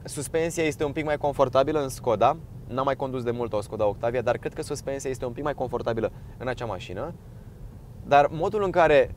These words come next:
Fordul comunică cu șoferul nu e chiar de aici de acolo și îți dă o plăcere a condusului. Și da, știu că este o mașină de familie care ar trebui să fie plictisitoare și normală,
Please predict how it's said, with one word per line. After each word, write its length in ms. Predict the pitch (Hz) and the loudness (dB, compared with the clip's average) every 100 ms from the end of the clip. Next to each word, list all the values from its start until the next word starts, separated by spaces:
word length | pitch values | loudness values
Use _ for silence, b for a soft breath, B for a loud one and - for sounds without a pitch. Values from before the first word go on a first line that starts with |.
| - | -12
Fordul 600 | - - 190 196 139 117 - | -16 4 6 8 4 0 -2
comunică 800 | - 147 156 220 185 127 110 92 - | 4 4 4 0 0 2 2 2 -8
cu 100 | 131 | -4
șoferul 640 | 120 107 160 117 120 160 - - - - - - - - - - - - - - - - | -4 0 2 4 2 0 -8 -18 -18 -18 -18 -18 -18 -18 -18 -18 -20 -18 -18 -18 -18 -12
nu 160 | 127 151 | -4 -2
e 80 | |
chiar 220 | 131 135 117 | 0 0 2
de 100 | 107 | 0
aici 160 | 107 | 0
de 80 | 95 | -2
acolo 440 | 90 110 98 139 165 | -2 -2 -2 -4 -8
și 300 | - 202 185 - - | -10 -6 -6 -8 -12
îți 240 | - - | -12 -4
dă 80 | 156 | 2
o 120 | 214 | 2
plăcere 360 | 190 170 170 151 | 4 0 2 4
a 80 | 139 | 4
condusului. 600 | - 123 104 95 87 95 | 2 -4 -4 -6 -8 -8
Și 120 | 170 | -2
da, 180 | 180 185 | 2 2
știu 180 | 180 185 | 2 -2
că 100 | 151 | -2
este 160 | 147 | -2
o 40 | 135 | -4
mașină 280 | 127 147 | -2 -2
de 80 | 131 | -2
familie 340 | 123 113 135 127 | 0 -2 -2 -2
care 160 | 120 | 0
ar 60 | 113 | 0
trebui 220 | 127 139 | -2 -8
să 120 | 127 | -8
fie 180 | 117 135 | -4 -4
plictisitoare 560 | 117 113 127 117 120 117 | -4 -10 -10 0 0 2
și 100 | 117 | -2
normală, 480 | 107 123 143 143 | -2 2 4 2